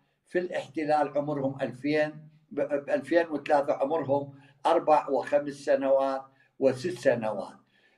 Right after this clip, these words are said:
بأين نشأ هذا الجيل؟ نشأ وقدامه ميت حسينية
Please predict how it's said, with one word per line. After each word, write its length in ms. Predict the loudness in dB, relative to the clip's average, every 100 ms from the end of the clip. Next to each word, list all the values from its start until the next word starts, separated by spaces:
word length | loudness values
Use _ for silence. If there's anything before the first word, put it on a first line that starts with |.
| _
بأين 600 | -6 -4 6 6 6 2
نشأ 500 | 0 0 -2 -2 -10 _ -4
هذا 280 | -4 -2
الجيل؟ 440 | -6 -6 -6 -6 -8 _ _ _ 8
نشأ 520 | 10 10 12 10 10 -2 0
وقدامه 680 | 0 0 -2 0 0 -2
ميت 300 | -4 -4 -4
حسينية 1040 | -6 -8 0 0 0 -4 -8 -4 -4 -6